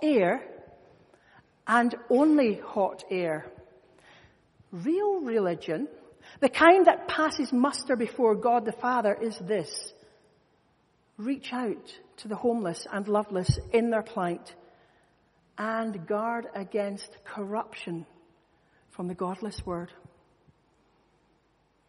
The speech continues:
If we can do these things wholeheartedly, they, that is people in the, who have yet to know Christ, they will know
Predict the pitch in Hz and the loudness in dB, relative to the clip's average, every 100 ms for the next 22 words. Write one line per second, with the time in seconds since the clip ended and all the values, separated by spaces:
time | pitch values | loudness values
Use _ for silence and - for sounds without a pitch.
0 | _ _ _ _ _ _ _ _ _ _ | _ _ _ _ _ _ _ _ _ _
1 | _ _ - 196 247 254 262 233 247 233 | _ _ -8 0 2 4 2 2 2 2
2 | 233 - 220 214 208 - 240 233 - 226 | 0 -2 -4 -4 -8 -6 -4 -4 -6 -6
3 | 220 - 190 175 170 - - _ _ _ | -6 -8 -6 -6 -6 -10 -20 _ _ _
4 | _ _ - _ - - 180 220 202 175 | _ _ -20 _ -20 -18 -8 -6 -6 -6
5 | 180 - - _ _ _ _ _ - 233 | -10 -20 -20 _ _ _ _ _ -6 -4
6 | 240 - 254 233 254 247 233 214 185 - | -4 -2 -2 0 0 2 2 0 -4 -10
7 | - - - _ - 240 226 202 190 196 | -20 -20 -20 _ 0 2 2 -2 -4 0
8 | 233 233 - - 220 208 208 208 190 175 | 2 2 -4 -8 -4 -2 -2 -4 -6 -4
9 | 170 - - - - _ _ _ - 185 | -6 -10 -10 -10 -10 _ _ _ -10 -2
10 | 226 269 285 285 254 208 170 165 - | 0 0 0 2 4 4 2 -4 -10